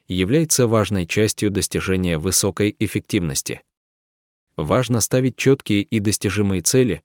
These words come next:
разбивать их на более мелкие задачи и составлять план действий. Кроме того, важно регулярно пересматривать свои цели и корректировать их по мере необходимости. Следуя этим шагам,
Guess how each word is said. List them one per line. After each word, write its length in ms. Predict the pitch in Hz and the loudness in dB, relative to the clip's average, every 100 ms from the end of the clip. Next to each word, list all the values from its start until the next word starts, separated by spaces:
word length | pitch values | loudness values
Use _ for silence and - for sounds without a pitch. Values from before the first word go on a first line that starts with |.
| _ | _
разбивать 580 | - 90 85 107 147 151 | -2 -2 0 0 0 -2
их 220 | 139 - | -8 -4
на 100 | 113 | -2
более 320 | 87 101 95 | 2 2 2
мелкие 400 | 85 95 95 95 | 0 0 -2 -2
задачи 580 | 82 82 80 104 - 80 _ _ | -2 -2 -2 -2 -2 -6 _ _
и 80 | 113 | -2
составлять 600 | - 113 104 85 92 - | 0 0 -2 -2 -2 -4
план 300 | - 98 87 | -2 -2 0
действий. 540 | 92 95 - 71 - _ _ _ _ _ _ _ _ _ | 0 -2 -2 -10 -12 _ _ _ _ _ _ _ _ _
Кроме 300 | - 117 98 | -2 0 0
того, 340 | 80 71 71 - _ | -2 -2 -4 -8 _
важно 400 | - 87 131 123 | -4 0 0 2
регулярно 560 | 117 98 104 123 107 95 | 0 2 2 2 0 -2
пересматривать 680 | 95 92 - 123 123 107 - | -2 -2 -2 -2 0 0 0
свои 260 | - 85 82 | -2 -2 -2
цели 420 | - 113 110 - - | 0 2 0 -2 -4
и 100 | 107 | -4
корректировать 680 | - 104 - 139 135 123 - | 0 -2 0 2 4 2 0
их 180 | 113 - | -4 -2
по 120 | 90 | 0
мере 300 | 87 98 101 | 0 0 0
необходимости. 880 | 98 87 - 107 104 80 - 64 - _ _ _ _ _ _ _ _ _ | 0 -2 -2 -2 0 -2 -6 -10 -14 _ _ _ _ _ _ _ _ _
Следуя 500 | - 90 98 98 95 | -6 0 0 2 2
этим 240 | 98 82 | 0 -2
шагам, 460 | 80 78 82 104 78 | -4 -4 -2 -2 -4